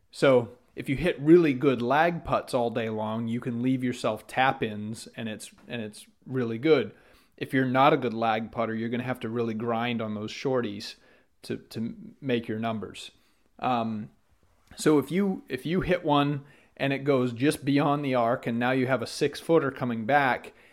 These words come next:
and you leave that an inch short, right? Anything short of the hole, anything, even if it's a millimeter short, goes back three feet. So now you got a three and a, three-footer or so, um, for your bogey. All right. So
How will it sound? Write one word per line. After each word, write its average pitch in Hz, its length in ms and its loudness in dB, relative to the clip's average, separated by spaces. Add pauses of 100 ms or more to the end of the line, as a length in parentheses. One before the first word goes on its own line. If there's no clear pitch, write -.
and 135 140 -2
you 135 140 0
leave 151 220 2
that 139 180 4
an 127 240 -4
inch 156 200 -6
short, - 800 -2 (380)
right? 143 380 2
Anything 160 480 2
short 190 380 4
of 143 80 0
the 127 80 2
hole, 117 540 0 (360)
anything, 131 720 0
even 139 220 -2
if - 120 -8
it's - 100 -12
a 117 40 -2
millimeter 131 680 0
short, 131 500 -2 (320)
goes 123 220 0
back 120 520 0
three 127 240 -2
feet. 131 400 2
So - 120 -8
now 120 140 -2
you 123 160 -2
got 117 140 -2
a 113 40 -4
three 127 240 0
and 120 100 0
a, 110 120 -8 (140)
three-footer 131 560 0
or 113 60 0
so, 113 400 -2 (460)
um, 107 460 -4
for 127 140 -2
your 107 160 -2
bogey. 107 560 -2 (500)
All 117 80 -4
right. 120 340 0
So 120 360 0